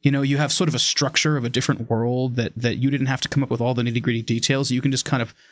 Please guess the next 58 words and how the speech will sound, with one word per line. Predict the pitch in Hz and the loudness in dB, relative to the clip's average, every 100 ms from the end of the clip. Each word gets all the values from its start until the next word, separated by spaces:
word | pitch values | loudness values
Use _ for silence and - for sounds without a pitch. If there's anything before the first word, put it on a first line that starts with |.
| - | -2
you | |
know, | 127 | 0
move | 123 135 143 139 | 2 2 2 0
the | 123 | -2
pieces | - 139 143 120 | 0 2 0 0
around | 110 113 120 127 | 0 0 2 0
in | 127 | 0
an | 117 | 0
interesting | 123 135 123 117 | 0 0 0 -2
fashion | 113 107 110 - 123 | -2 0 0 0 -2
and | 117 | 0
try | 131 | 0
and | 123 | 0
come | - | -2
up | 123 | 0
with | 123 | 0
something | - 120 117 | 0 -2 -4
fun | - 113 117 | -2 -2 0
and | 110 110 | -2 0
cool. | 123 131 117 | 0 0 -2
And, | 113 - - - | -4 -10 -6 0
and | 151 | 2
what | |
you're | 180 | 4
doing | 156 170 202 | 2 2 2
is | 135 | 2
you're | 151 | 0
just | 165 | 2
trying | 190 | 2
to | 170 | 2
create | 156 156 | 2 2
something | 160 147 131 | 2 2 0
that, | - | 0
that | 131 - - | 0 -2 -2
you | - 135 | 0 2
would | 165 156 | 2 0
think | 135 127 | 0 0
is | 113 | 0
cool | - 127 | 0 0
and | 131 | 0
that | 127 | 0
you | 127 | 0
know | 127 | 2
your | 135 120 | 0 0
friends | 135 147 | 2 2
will | 117 | 0
think | - 113 | -2 -2
is | 113 | -2
cool | - 123 | 0 0
and | 120 | 0
that | - | 0
you | 120 113 - _ | -2 -2 -8 _
can't | - 147 156 | 0 0 2
wait | 147 | 0
to | 120 | 2
share | - 143 156 | 0 2 0
with | 87 | -2
them. | - 90 98 | -6 -6 -6